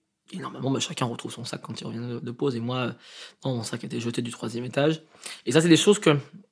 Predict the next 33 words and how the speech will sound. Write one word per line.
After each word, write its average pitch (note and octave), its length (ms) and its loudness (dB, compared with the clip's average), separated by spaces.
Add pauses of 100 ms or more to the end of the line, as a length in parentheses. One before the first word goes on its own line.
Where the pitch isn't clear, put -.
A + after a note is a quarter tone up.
(120)
j'ai C#3 200 4
même D3+ 160 6
pas, D#3+ 280 6
euh, B2 760 4 (1400)
captées, D#3 460 8
euh, A#2+ 180 8
finalement C3+ 320 0
au C#3 60 4
début. C#3 260 2
C'est C#3+ 180 -2
que - 140 2
après, E3 400 2
finalement, B2+ 300 -4
enfin, A#2 340 -4 (880)
c'est, - 160 -8
c'est - 160 2
comme E3 140 10
les, D#3+ 200 8
les C#3 100 -2
premières C#3+ 260 2
insultes. D#3 340 -2 (260)
C'est-à-dire, C3 160 -8
ça A2+ 100 -8
s'installe D3+ 500 2 (680)
et C3+ 40 -4
ça B2 120 2
devient C3+ 300 4
quelque B2+ 100 -4
chose C#3 140 0
de C3+ 80 4
normal, D3 340 6
en B2 60 0
fait. - 340 -6